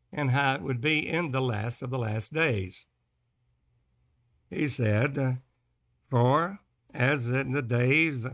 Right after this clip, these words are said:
that were before the flood," speaking of the days of Noah, verse thirty-eight of Matthew twenty-four,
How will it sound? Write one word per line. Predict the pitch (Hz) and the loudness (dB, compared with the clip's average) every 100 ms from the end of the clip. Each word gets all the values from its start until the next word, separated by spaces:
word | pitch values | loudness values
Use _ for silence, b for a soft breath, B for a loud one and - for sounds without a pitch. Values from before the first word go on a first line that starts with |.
| - _ _ _ | -12 _ _ _
that | 127 127 | 0 2
were | 135 120 | 2 2
before | 120 - 139 | 0 0 2
the | 151 160 | 2 0
flood," | - 160 127 95 - _ _ _ _ _ _ _ _ | 0 0 0 -4 -12 _ _ _ _ _ _ _ _
speaking | 110 104 113 | -2 0 0
of | 107 127 | 0 -2
the | 120 | -4
days | 98 104 | -4 -4
of | 135 | -2
Noah, | 113 95 95 170 _ _ _ _ _ _ _ _ _ 113 | -2 -4 -6 -10 _ _ _ _ _ _ _ _ _ 0
verse | 113 110 | 0 2
thirty-eight | 110 110 123 90 - - _ 110 | 2 2 4 2 0 -6 _ -2
of | 104 | 0
Matthew | 101 95 113 | 0 0 -2
twenty-four, | 101 110 131 104 87 101 | -2 -2 -2 -4 -6 -8